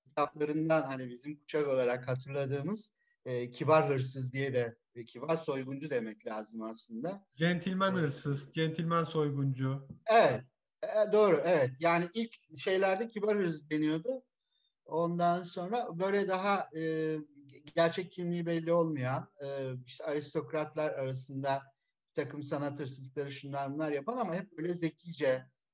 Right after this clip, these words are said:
Speaker 1: e, buluşlar yapan filan bir, e, kişiydi. E, şimdi burada,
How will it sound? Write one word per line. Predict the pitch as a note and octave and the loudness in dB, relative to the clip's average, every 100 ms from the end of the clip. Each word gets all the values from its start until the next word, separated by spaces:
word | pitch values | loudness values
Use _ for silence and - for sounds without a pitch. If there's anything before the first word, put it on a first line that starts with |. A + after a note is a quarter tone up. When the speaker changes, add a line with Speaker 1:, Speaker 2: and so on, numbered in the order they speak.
| - | -4
Speaker 1:
e, | C3 C3 | -2 -2
buluşlar | D3 D3 - D#3 C#3+ | -6 -8 -2 -2 0
yapan | B2+ C3 C#3+ C#3 | -2 -2 -4 -4
filan | C#3 E3+ F#3 | -4 -4 -4
bir, | E3 E3 - | -6 -8 -10
e, | C#3+ | -16
kişiydi. | C#3 E3+ E3+ F3+ E3 D#3 B3 - _ _ _ _ - | -10 -6 -4 -4 -2 -2 -2 -4 _ _ _ _ -4
E, | D3+ D3 C#3+ D3 | 0 2 0 0
şimdi | C#3+ F#3 F#3+ G3 | -4 -4 -2 -2
burada, | G3+ G#3+ | -2 0